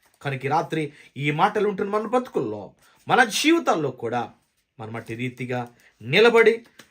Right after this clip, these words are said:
ప్రభు రాకడ సిద్ధపడుతున్నట్లయితే ప్రభు ఖచ్చితంగా మనందరినీ కూడా తన ప్రేమలో భద్రపరిచి,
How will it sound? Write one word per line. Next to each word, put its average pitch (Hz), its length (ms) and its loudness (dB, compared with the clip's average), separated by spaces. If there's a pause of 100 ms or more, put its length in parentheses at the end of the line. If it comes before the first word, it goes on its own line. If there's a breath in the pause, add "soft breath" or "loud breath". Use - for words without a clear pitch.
ప్రభు 123 160 -4
రాకడ 127 280 -4
సిద్ధపడుతున్నట్లయితే 208 1160 -2 (340)
ప్రభు 127 160 -6
ఖచ్చితంగా 117 680 -10 (300 soft breath)
మనందరినీ 131 600 -8
కూడా 131 220 -10
తన 127 200 -10
ప్రేమలో 233 540 4
భద్రపరిచి, 214 840 0